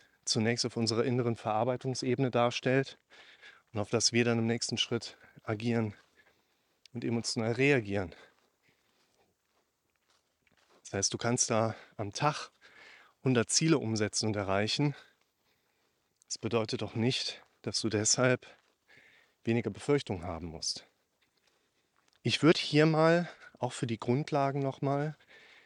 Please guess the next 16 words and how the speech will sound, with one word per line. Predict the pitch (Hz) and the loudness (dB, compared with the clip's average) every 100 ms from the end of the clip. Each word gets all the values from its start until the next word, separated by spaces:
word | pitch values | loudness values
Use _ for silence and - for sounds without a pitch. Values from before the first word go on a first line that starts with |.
| _ _ | _ _
das | 110 110 | -4 0
Hormesis-Prinzip | 104 104 127 147 - - 135 - - | 4 4 2 0 -2 -2 -2 -4 -4
mit | 143 - | -6 -2
einbeziehen | 127 139 135 - 139 139 | -2 0 -2 0 0 0
wollen. | 131 139 151 160 _ _ _ _ _ _ _ - - _ _ _ _ _ _ _ _ _ _ _ _ _ _ _ | 0 0 -2 -6 _ _ _ _ _ _ _ -20 -20 _ _ _ _ _ _ _ _ _ _ _ _ _ _ _
Alles, | - 120 156 - - | 0 2 2 0 0
was | 113 107 127 | -4 -2 0
wir | 127 | 0
miteinander | 127 120 120 120 | 0 0 2 2
hier | 110 127 123 | 0 0 0
besprechen, | 117 - 101 - 147 143 - _ _ _ _ _ _ _ _ _ - | -2 -4 -6 -4 -6 -6 -16 _ _ _ _ _ _ _ _ _ -8
hat | 107 | -4
ja | 120 | -4
viel | - 127 | -2 0
mit | 127 120 | 0 0
der | 107 104 104 | 0 -2 -4